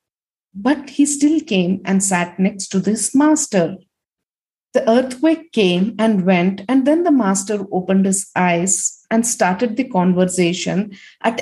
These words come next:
exactly the same sentence where he was before the earthquake happened. The host was in no mood to listen to the master,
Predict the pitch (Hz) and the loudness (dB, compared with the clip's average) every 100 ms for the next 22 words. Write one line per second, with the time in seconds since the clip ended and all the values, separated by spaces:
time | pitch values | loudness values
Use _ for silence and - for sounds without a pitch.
0 | 214 190 175 - - 175 233 269 - 302 | 0 0 0 -4 -4 0 2 2 2 2
1 | 339 269 302 240 196 196 202 180 175 165 | 4 4 2 2 2 0 0 0 0 -2
2 | 175 202 - - 180 190 233 240 226 180 | -2 -4 -8 -6 2 4 4 2 0 0
3 | 175 185 - 175 190 196 190 185 214 - | 0 0 -2 -4 -4 2 2 2 -2 0
4 | 190 190 190 - 175 175 - 226 226 180 | 0 0 -2 -2 -2 -2 -2 -2 0 -2
5 | 165 - - _ _ _ _ _ _ _ | -4 -6 -16 _ _ _ _ _ _ _
6 | _ _ _ _ - 294 330 392 392 339 | _ _ _ _ -2 2 2 2 2 2
7 | 330 285 233 208 294 262 226 240 226 202 | 4 4 4 4 4 4 4 2 0 2
8 | 180 208 226 190 185 175 165 170 - 165 | 2 0 -2 0 2 2 0 -2 -4 -4